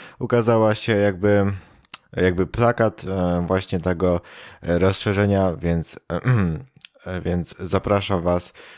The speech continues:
do tego, co udało mi się znaleźć. Jest to szybki odcinek, przeanalizujemy sobie tylko grafikę i co prawdopodobnie dostaniemy. Z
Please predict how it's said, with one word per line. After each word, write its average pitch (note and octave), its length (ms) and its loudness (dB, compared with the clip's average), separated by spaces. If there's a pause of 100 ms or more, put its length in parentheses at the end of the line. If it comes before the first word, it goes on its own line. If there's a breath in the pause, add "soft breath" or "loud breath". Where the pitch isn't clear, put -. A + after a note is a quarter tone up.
do A2+ 120 0
tego, A2+ 340 2
co C#3 180 0
udało F#2+ 280 4
mi F2+ 60 0
się G#2 140 -4
znaleźć. F#2+ 340 0
Jest E2+ 160 -8
to D#2+ 60 -6
szybki - 320 -2
odcinek, A#2+ 520 0
przeanalizujemy F2+ 800 0
sobie G2+ 260 -2
tylko G#2+ 260 -4
grafikę B2 560 0
i G#2 120 -8
co A2+ 140 -2
prawdopodobnie F#2+ 560 0
dostaniemy. B2+ 600 0 (540 loud breath)
Z G#2 160 -10